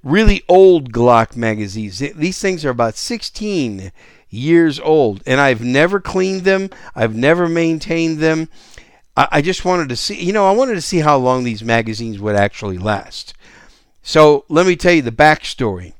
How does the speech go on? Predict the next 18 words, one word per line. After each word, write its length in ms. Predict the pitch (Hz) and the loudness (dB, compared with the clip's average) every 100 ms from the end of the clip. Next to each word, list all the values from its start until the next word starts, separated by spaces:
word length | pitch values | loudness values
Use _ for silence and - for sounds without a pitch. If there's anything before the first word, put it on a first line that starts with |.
| - _ _ _ _ _ _ _ - | -20 _ _ _ _ _ _ _ -6
I 120 | - | -2
got 300 | 131 156 190 | 4 4 4
these, 280 | 220 208 196 | 0 -6 0
uh, 300 | 196 170 170 165 | 2 2 0 -2
in 240 | 139 135 | -4 -4
two 200 | - 180 | -8 -8
thousand 540 | 165 156 160 160 147 123 | -2 0 0 -2 -6 -6
and 160 | 110 | -6
six, 540 | - 175 - - - - - - - _ _ | -6 -6 -6 -10 -12 -14 -20 -20 -20 _ _
sixteen 540 | - 180 175 - 170 160 | -6 -6 -4 -4 -2 0
years 240 | 165 139 | -2 -2
ago, 240 | 110 107 95 | -4 -4 -4
for 180 | 127 | -6
my 160 | 113 113 | -4 -2
Glock, 300 | 113 127 135 | 0 0 0
my 160 | 117 107 | -4 -4
third 260 | 147 147 | -4 -4
generation 680 | 143 139 131 127 120 131 | -4 -6 -4 -4 -6 -10